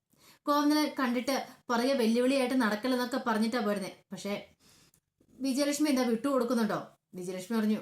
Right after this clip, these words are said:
"ഞാൻ ഗോവിന്ദനെ കാണുകയും ചെയ്യും, എനിക്ക് പറയാനുള്ള കാര്യങ്ങളൊക്കെ പറയുകയും ചെയ്യും. പക്ഷെ വൈകിയാണെങ്കിൽ അവൻ സത്യങ്ങളൊക്കെ തിരിച്ചറിയുന്നൊരു ദിവസം വരും രാധിക.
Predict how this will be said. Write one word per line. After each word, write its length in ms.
"ഞാൻ 240
ഗോവിന്ദനെ 460
കാണുകയും 440
ചെയ്യും, 220
എനിക്ക് 260
പറയാനുള്ള 400
കാര്യങ്ങളൊക്കെ 640
പറയുകയും 300
ചെയ്യും. 220
പക്ഷെ 240
വൈകിയാണെങ്കിൽ 680
അവൻ 140
സത്യങ്ങളൊക്കെ 560
തിരിച്ചറിയുന്നൊരു 640
ദിവസം 360
വരും 200
രാധിക. 320